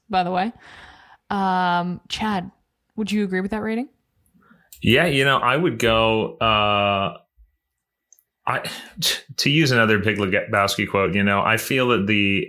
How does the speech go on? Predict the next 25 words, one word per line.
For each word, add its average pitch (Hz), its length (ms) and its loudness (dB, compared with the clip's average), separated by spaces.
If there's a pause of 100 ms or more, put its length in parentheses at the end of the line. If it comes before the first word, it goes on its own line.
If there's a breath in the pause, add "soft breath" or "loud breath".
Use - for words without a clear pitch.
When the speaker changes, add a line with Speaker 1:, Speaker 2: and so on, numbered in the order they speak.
(120)
Speaker 2:
art 120 580 2
here 104 220 0
that 98 100 0
was 95 160 -2
stolen 107 360 0
really 98 440 0
tied 104 320 -2
the 90 80 -4
game 92 240 -2
together, 92 480 -2 (480 loud breath)
um, 101 640 2
much 110 320 2
as 101 140 0
the 98 100 -2
rug 98 420 0 (140)
really 98 200 -2
tied 92 240 -2
the 90 100 -4
room 95 200 -2
together. 92 420 0 (160 loud breath)
Speaker 1:
<laughs> 220 140 -2 (300 loud breath)
Speaker 2:
Uh, 117 460 2 (140)
<laughs> - 80 2
Big 120 400 0
Lebowski. 110 600 0